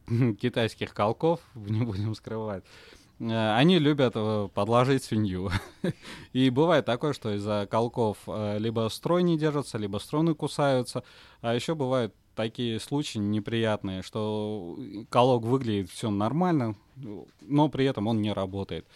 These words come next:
Там внутри существуют прижимные механизмы, которые не прижимают до конца. И вроде бы он прокручивается, но дотянуть до нужного строя не получается.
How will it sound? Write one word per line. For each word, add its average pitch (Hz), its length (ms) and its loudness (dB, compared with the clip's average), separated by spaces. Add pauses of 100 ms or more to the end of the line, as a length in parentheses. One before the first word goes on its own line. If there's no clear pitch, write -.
(960)
Там 127 220 4
внутри 127 360 0
существуют 113 640 -6 (160)
прижимные 120 420 -4
механизмы, 143 580 -2
которые 113 440 -4
не 120 160 -2
прижимают 104 500 -4
до 92 100 -8
конца. 98 480 -8
И 107 200 -6
вроде 117 320 -4
бы 127 100 0
он 127 80 0
прокручивается, 131 760 -4
но 107 220 -2
дотянуть 113 480 -2
до 101 140 -4
нужного 104 400 -6
строя 117 400 -10
не 98 140 -8
получается. 90 800 -18